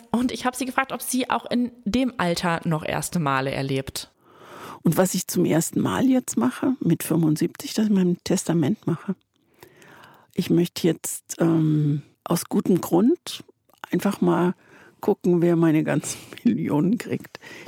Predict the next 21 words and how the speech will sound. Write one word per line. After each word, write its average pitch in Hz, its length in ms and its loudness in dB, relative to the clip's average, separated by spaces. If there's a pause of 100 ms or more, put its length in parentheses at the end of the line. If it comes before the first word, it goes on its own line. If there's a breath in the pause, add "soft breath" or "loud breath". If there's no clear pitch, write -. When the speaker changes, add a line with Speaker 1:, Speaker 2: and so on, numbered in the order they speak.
Speaker 2:
Das - 200 -4
möchte 180 340 0
ich 190 200 -6
unbedingt 185 520 2
machen 220 360 2
und 170 200 -2
ich 196 120 -6
möchte - 240 -4
es - 80 -12
nicht - 240 -4
einfach 160 280 -2
nur - 200 0
so, - 160 -4 (520 loud breath)
so - 160 0
aufschreiben, 175 760 0
sondern 160 400 0
ich - 200 -4
möchte 165 320 -2
es, - 240 -6
ich 165 120 -4
möchte 165 260 -2